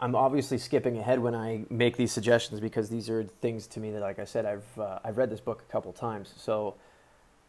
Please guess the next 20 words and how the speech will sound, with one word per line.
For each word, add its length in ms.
and 140
es-, 220
and 160
I've 140
gone 180
through 160
this 140
chapter 400
several 340
times 300
because 260
I 40
like 240
to 100
really 400
get 240
back 240
to 60
basics. 440
So 320